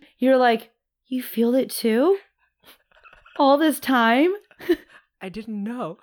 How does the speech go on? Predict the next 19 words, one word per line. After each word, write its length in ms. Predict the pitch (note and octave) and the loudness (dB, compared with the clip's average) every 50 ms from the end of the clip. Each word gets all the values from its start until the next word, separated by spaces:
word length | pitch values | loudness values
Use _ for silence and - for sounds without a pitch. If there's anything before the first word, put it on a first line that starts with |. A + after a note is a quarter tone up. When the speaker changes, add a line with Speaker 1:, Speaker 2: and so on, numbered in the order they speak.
| - - _ _ _ _ _ _ _ - - - - - - - - - | -20 -20 _ _ _ _ _ _ _ -20 -20 -20 -20 -20 -20 -20 -20 -16
Speaker 1:
So 300 | - - A3+ G3 F3 D#3+ - | -12 -6 -4 -4 -4 -2 0
I, 160 | G3 F3 E3+ | 0 0 0
like, 140 | E3 E3 D3 - | -2 -4 -4 -6
and 80 | E3 D#3+ | -8 -8
he's 100 | D#3 C#3 | -8 -8
like, 120 | C3+ A#2 | -8 -8
"No, 160 | C3 B2+ A#2 | -6 -6 -6
not 180 | A#2 A#2 A2 G#2+ | -6 -8 -8 -8
boxers." 400 | A#2+ A#2 A#2 A#2+ - C3 B2+ - | -8 -10 -10 -12 -14 -18 -18 -14
So 100 | - A#2+ | -12 -10
I, 240 | A#2+ A#2 A2+ B2+ C3 | -10 -10 -12 -12 -14
I 40 | |
pull, 460 | B2+ - - D3 C3+ C3+ C3+ B2 - - | -14 -12 -12 -10 -8 -8 -8 -10 -12 -14
I, 260 | - C#3 C3+ B2+ B2+ B2+ | -14 -12 -12 -10 -10 -12
I 20 | |
pulled 180 | A#2 C#3 C3 C3 | -12 -10 -10 -10
my 80 | D3 D3 | -10 -10
pants 260 | D3 B2+ A#2+ A2+ - | -10 -10 -10 -10 -12
down, 260 | B2+ A#2+ B2 B2 B2 | -12 -12 -12 -12 -16